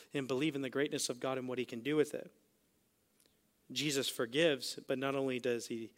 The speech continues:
forgive, he improves. He gets back in the game. He starts to improve Peter's life. He starts to improve others' lives. Why is this so important? I think John twenty-one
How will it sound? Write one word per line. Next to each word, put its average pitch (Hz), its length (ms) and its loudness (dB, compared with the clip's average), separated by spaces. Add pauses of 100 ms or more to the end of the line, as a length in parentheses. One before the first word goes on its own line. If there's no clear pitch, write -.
forgive, 120 440 -2
he 120 140 -6
improves. 101 520 -10 (1600)
He - 140 -12
gets 123 180 0
back 127 220 0
in 123 80 -4
the 120 80 -4
game. 113 280 -6 (380)
He - 120 -10
starts - 280 2
to 135 80 0
improve 123 400 -2
Peter's 123 320 -2
life. 127 240 2
He 131 100 -4
starts 131 340 0
to 139 80 0
improve 127 280 0
others' 113 260 -4
lives. 120 300 -2 (420)
Why 165 240 6
is 160 120 2
this 151 120 0
so 135 200 2
important? 107 400 -4 (1080)
I 160 120 4
think 185 260 4
John 135 360 4
twenty-one 123 600 -2